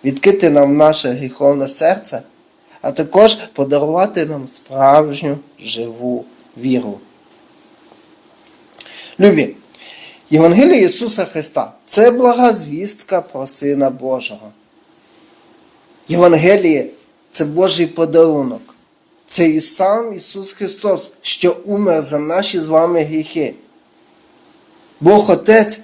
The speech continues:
воскресив Ісуса з мертвих для того, щоб ми були спасені, щоб ми були з вами викуплені, прощені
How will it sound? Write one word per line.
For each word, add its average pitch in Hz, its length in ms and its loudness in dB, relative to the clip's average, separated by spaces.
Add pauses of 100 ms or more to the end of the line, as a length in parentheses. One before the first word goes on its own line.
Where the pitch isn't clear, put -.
(340)
воскресив 185 540 0
Ісуса 202 500 -6
з 135 80 -6
мертвих 180 520 -6
для 151 180 -4
того, 214 320 0
щоб 156 280 -2
ми 202 220 4
були 247 460 2 (140)
спасені, 175 920 0 (1120)
щоб 165 260 0
ми 226 120 6
були 233 300 2
з 165 80 -2
вами 185 280 2
викуплені, 165 1040 -4 (840)
прощені 180 960 2